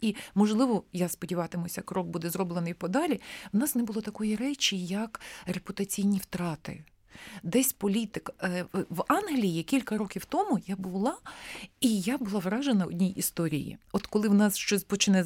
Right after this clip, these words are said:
приближуватися, будуть відбуватися зміни, е, <clears throat> історія з корупційними ділами одного, е, політика. Але перед тим скажу одну річ. Люди усюди одинакові. Якщо ми беремо психологію людей, вони діляться на типи,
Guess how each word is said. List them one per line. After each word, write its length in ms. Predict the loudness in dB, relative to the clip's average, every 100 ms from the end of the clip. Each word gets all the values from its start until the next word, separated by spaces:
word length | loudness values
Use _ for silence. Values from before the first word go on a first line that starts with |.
| 0
приближуватися, 880 | -4 2 4 6 4 4 0 0 -2 -4
будуть 560 | -2 2 4 4 2
відбуватися 500 | 0 4 2 2 6
зміни, 320 | 8 8 6 2 -10 -12 -16 -8 -2
е, 260 | 2 2 0 _
<clears throat> 260 | 10 12 10
історія 640 | 4 6 8 8 6 2
з 300 | 0 -2 -2 -2 -10 4
корупційними 580 | 4 4 4 4 4
ділами 320 | 4 4 4 2
одного, 500 | 0 2 4 4 0 -4
е, 60 | -10 -10 -4
політика. 480 | -2 -2 -4 -12 -16 -14 -14 -2
Але 180 | 2 2
перед 220 | 2 0
тим 140 | 0 -4
скажу 260 | -4 -6
одну 160 | -2 0
річ. 300 | -2 -4 -10 -6
Люди 360 | -2 0 -2 -4
усюди 340 | -10 -8 -6 -4
одинакові. 760 | -4 -2 -2 -4 -8 -14 -14 -20 -20 -20 -12
Якщо 240 | -6 -2
ми 80 | 0
беремо 220 | 0 -2
психологію 460 | -4 -4 -2 0 0
людей, 260 | 0 2
вони 140 | 4 4
діляться 360 | 4 0 2 4
на 120 | 4
типи, 500 | 2 0 0 -4